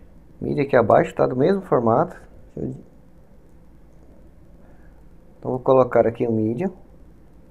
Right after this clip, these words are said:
tá? Do mesmo jeito, e vou colocar aqui o max, o width,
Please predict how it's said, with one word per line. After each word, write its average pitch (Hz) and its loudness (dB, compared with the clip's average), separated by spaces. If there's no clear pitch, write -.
tá? 113 -14
Do - -10
mesmo 143 0
jeito, 139 0
e 143 -8
vou 139 -6
colocar 165 4
aqui 147 -2
o 156 0
max, 135 0
o 135 -6
width, 147 -2